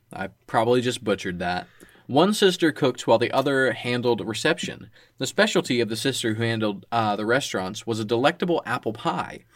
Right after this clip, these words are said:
During a particular busy lunch service, she absently, absent-mindedly forgot to add the pastry to the tart.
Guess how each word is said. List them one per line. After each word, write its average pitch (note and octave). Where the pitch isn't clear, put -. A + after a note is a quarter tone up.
During C#3
a F#2
particular G3+
busy C3
lunch C3
service, G#2+
she -
absently, C#3
absent-mindedly B2+
forgot A2+
to -
add A2
the G2+
pastry A#2
to F#2
the F2+
tart. D2+